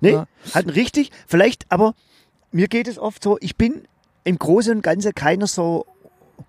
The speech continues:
Speaker 1: rote Getränke-Trinker. Ich mag eher nicht so rote Getränke. Ich, ja, Johannisbeerscholle, okay. Aber wenn ich die Wahl hab zwischen einer Johannisbeerscholle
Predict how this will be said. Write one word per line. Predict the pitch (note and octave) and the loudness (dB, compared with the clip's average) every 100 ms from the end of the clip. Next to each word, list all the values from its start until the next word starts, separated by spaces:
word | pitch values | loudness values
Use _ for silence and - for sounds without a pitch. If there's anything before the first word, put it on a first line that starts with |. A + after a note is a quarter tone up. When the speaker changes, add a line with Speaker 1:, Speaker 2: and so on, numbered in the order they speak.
| _ _ _ _ _ _ _ - | _ _ _ _ _ _ _ -12
Speaker 1:
rote | A2+ A2+ E3 A#3 - A#3 - | -8 0 2 2 2 0 0
Getränke-Trinker. | - F3+ - D3+ F3+ G#3 _ - F#3 F3+ - _ _ A2+ B2 A2 G#2 A#2 - _ _ _ _ _ _ - - | -2 -2 -2 -2 0 -2 _ 0 2 0 -4 _ _ -6 -6 -4 -8 -8 -20 _ _ _ _ _ _ -20 -6
Ich | - C3+ | -4 0
mag | F3 G#3+ - | 0 0 -4
eher | E3+ A3+ - | -2 -2 -4
nicht | E3+ F#3 | -4 0
so | E3 | 2
rote | D3+ G3+ A3+ | 4 4 4
Getränke. | A3 - - | 0 -2 -4
Ich, | F#3+ - - - - - | -4 -6 -20 -20 -20 -8
ja, | A#2+ D3+ | 0 2
Johannisbeerscholle, | D#3 C#3 D#3 F3+ C#3+ C3+ A#2 A2+ A#2 | 4 4 0 -2 -4 -4 -6 -6 -8
okay. | A#2 B2 D#3 - - - | -6 -2 -2 -4 -18 -2
Aber | C#3 C#3+ | 0 2
wenn | D#3+ | 0
ich | D#3 | 0
die | C#3 | 0
Wahl | A#2+ D#3+ A3 | 0 2 0
hab | A#3+ | -2
zwischen | - D#3 | -8 -4
einer | D3 | 0
Johannisbeerscholle | C3+ C#3 A3+ - G#3 G3+ G#3 G#3 | 0 0 -2 0 0 0 0 0